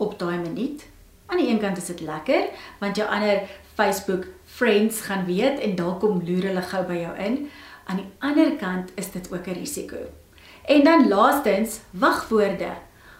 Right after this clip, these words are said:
Ag, ons almal het so baie van hulle en ons kan hulle so maklik vergeet. En ja, ek het ook 'n lysie, want hoe moet mense hulle almal onthou? Maar die punt van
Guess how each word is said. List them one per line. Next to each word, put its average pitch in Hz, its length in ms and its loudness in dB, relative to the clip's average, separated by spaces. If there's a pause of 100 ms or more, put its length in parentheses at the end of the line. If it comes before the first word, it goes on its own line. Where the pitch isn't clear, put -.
(100)
Ag, - 340 4
ons 285 140 4
almal 254 240 6
het 247 160 4
so 262 120 6
baie 208 320 4
van 220 140 0
hulle 208 180 4
en 208 140 2
ons 214 120 0
kan 285 140 4
hulle 285 140 4
so 302 200 0
maklik 254 380 -4
vergeet. 262 640 0 (320)
En 233 180 4
ja, 226 320 6
ek 226 160 0
het - 180 -4
ook 262 200 2
'n 214 160 2
lysie, 202 380 0
want 190 360 -6 (480)
hoe 226 100 2
moet 247 180 2
mense 190 240 -6
hulle 185 120 -2
almal 180 240 -4
onthou? 175 380 -10 (640)
Maar 214 80 -4
die 226 180 -2
punt 339 220 4
van 392 120 0